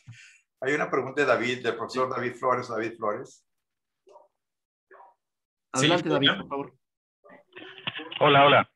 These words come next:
Speaker 4: ¿Qué tal? Saludos a todos, Froilán, José Luis, Max, por supuesto, un abrazote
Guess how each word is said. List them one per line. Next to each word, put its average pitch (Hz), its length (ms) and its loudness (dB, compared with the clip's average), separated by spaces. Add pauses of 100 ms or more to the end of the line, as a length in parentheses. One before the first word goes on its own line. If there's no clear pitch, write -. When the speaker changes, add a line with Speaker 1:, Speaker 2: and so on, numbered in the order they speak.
(160)
Speaker 4:
¿Qué 147 100 2
tal? 147 320 4
Saludos 147 340 4
a 135 60 0
todos, 156 380 4
Froilán, 127 380 2
José 120 260 -6
Luis, 139 320 -2 (440)
Max, 143 400 -4
por 131 140 -4
supuesto, 175 580 -2
un 170 140 0
abrazote 160 680 -2